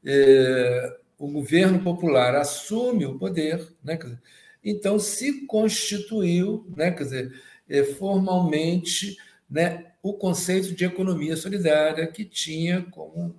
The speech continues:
o grande ideólogo o professor Paul Singer,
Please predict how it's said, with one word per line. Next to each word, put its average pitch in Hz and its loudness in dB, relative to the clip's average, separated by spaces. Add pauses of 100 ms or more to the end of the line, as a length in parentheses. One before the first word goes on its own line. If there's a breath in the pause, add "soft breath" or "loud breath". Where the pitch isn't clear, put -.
o 147 -20
grande 170 2 (280 loud breath)
ideólogo 151 4 (260)
o 165 -4 (120)
professor 156 -4
Paul 185 0
Singer, 139 -2